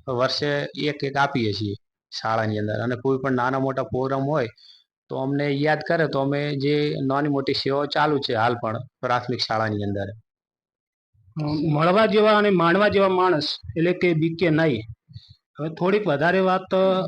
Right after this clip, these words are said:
Speaker 2: અમારા, અ, દિયોદર તાલુકામાં જેમનું ઉજળું નામ છે એવા શૈલેષભાઈ થોડીક શુભેચ્છા વ્યક્ત કરશે.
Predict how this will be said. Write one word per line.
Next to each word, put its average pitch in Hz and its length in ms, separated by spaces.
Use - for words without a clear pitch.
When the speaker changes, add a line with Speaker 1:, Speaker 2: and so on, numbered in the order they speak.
Speaker 2:
અમારા, 175 500
અ, 170 200
દિયોદર 185 420
તાલુકામાં 175 560
જેમનું 175 280
ઉજળું 185 280
નામ 175 180
છે 175 100
એવા 175 140
શૈલેષભાઈ 151 680
થોડીક 175 400
શુભેચ્છા 165 420
વ્યક્ત 147 300
કરશે. - 500